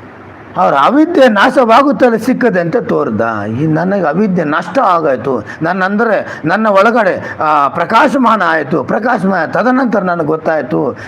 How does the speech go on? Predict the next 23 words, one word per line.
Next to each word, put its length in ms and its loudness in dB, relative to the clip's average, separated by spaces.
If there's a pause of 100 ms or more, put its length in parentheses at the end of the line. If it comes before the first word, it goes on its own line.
ನಾನು 320 2
ಬೇರೆ 300 2
ಕಡೆ 200 2
ಹುಡುಕುತ್ತಿದ್ದೆ, 1000 -2
ಆ, 420 0
ಆತ್ಮನು 360 0
ಸ್ವಯಂ 340 -2
ಪ್ರಕಾಶಮಾನ 680 -2
ಆದ 160 0
ಮೊದಲಿನಿಂದನೂ 720 2
ಇದ್ದನು, 480 0 (2750)
ನನ್ನ 260 -2
ಅವಿದ್ಯೆ 580 -2
ನಾಶವಾಗಿದ 600 -2
ಮೇಲೆ 280 0
ನನಗೆ 300 -2
ಗೊತ್ತಾಯ್ತು 560 -6
ಅಂತ 180 -6
ನಿರ್ಣಯ 400 -2
ಮಾಡ್ತಾನೆ. 760 -8 (540)
ಆ, 200 -4
ನಿರ್ಣಯ 340 -4
ಮಾಡ್ತಾನೆ. 720 -4